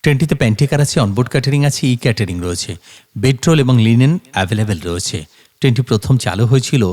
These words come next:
পয়লা ডিসেম্বর দু হাজার আট সালে। ট্রেনটি আসছে ভাগলপুর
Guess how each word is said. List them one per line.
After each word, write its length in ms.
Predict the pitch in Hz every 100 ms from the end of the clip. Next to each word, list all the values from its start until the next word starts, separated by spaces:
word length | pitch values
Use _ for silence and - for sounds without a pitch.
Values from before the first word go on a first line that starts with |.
| - - -
পয়লা 240 | 117 147
ডিসেম্বর 460 | 135 - 143 143 143
দু 120 | 113
হাজার 240 | 104 104 90
আট 160 | 92 -
সালে। 320 | - 80 85 - -
ট্রেনটি 380 | 165 170 185 139 160 -
আসছে 360 | 123 123 - 147 107 147 _ -
ভাগলপুর 540 | 104 143 147 180 185